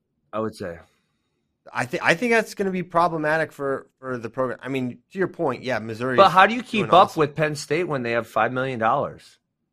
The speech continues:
Speaker 2: I don't know. I don't ask, how's Penn doing it? I mean, I, the
Speaker 1: I think
Speaker 2: Hawkeye
Speaker 1: they, I
Speaker 2: Wrestling
Speaker 1: mean
Speaker 2: Club, I think, is probably gonna have a pretty good team. Sunkist,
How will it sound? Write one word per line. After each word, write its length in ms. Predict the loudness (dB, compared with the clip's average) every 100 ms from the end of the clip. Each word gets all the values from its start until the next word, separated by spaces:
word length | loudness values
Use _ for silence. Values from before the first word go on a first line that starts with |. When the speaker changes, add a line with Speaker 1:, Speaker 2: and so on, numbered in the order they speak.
| _ _ _ _ -16
Speaker 2:
I 220 | -12 -10
don't 340 | -12 -14 -16 _
know. 360 | -12 -10 -10 -8
I 80 | -8
don't 200 | -6 -6
ask, 260 | -6 -6 -10 _
how's 340 | -10 -8 -10
Penn 300 | -10 -8 -8
doing 260 | -10 -12 -14
it? 180 | -18 -20 _
I 60 | -20
mean, 140 | -20 _ _ _
I, 200 | -6 -6
the 0 |
Speaker 1:
I 20 | -6
think 200 | -4 0
Speaker 2:
Hawkeye 220 | 0 0
Speaker 1:
they, 40 |
I 40 | 0
Speaker 2:
Wrestling 220 | 0 -2
Speaker 1:
mean 80 | -4
Speaker 2:
Club, 180 | -4 -4
I 80 | -4
think, 160 | -8
is 40 | -8
probably 280 | -6 -6
gonna 100 | -6
have 100 | -6
a 60 | -8
pretty 220 | -10 -10
good 120 | -10
team. 200 | -10 -12
Sunkist, 560 | -10 -12 -12 -12 -14